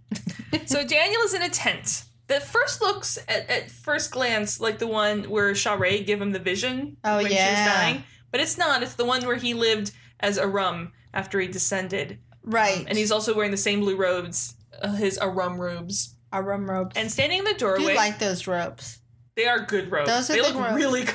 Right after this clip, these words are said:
Speaker 2: comfy.
Speaker 1: the ones where, well, and, and the color works really well. That's when he's,
Speaker 2: Especially for him.
Speaker 1: he's video game Daniel.
Speaker 2: Yeah.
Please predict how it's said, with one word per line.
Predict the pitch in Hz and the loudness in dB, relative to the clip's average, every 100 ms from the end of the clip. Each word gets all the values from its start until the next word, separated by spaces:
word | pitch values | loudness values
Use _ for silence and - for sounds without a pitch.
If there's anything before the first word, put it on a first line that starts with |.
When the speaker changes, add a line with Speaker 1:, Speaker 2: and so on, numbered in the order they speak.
| 233 | 2
Speaker 2:
comfy. | 262 208 202 | 2 2 2
Speaker 1:
the | 285 | 2
ones | 277 254 233 | 2 0 0
where, | 226 214 | -2 0
well, | 208 220 | 2 2
and, | - 220 220 | 2 0 -2
and | - 226 | -2 -2
the | 220 | -2
color | - 269 262 254 | -2 0 2 2
works | 240 247 240 - | 2 0 0 -2
really | 240 233 | -4 -4
well. | 226 226 226 226 | 0 2 4 2
That's | 240 262 294 | 0 0 0
when | 285 | 2
he's, | 277 | 2
Speaker 2:
Especially | 285 330 311 | 2 2 0
for | 226 | 0
him. | 247 208 190 | 2 2 0
Speaker 1:
he's | 196 254 | 0 -2
video | 233 269 247 | 0 2 2
game | 214 185 | 2 0
Daniel. | 180 165 160 113 202 | 2 2 0 -6 0
Speaker 2:
Yeah. | 214 180 160 | 2 4 2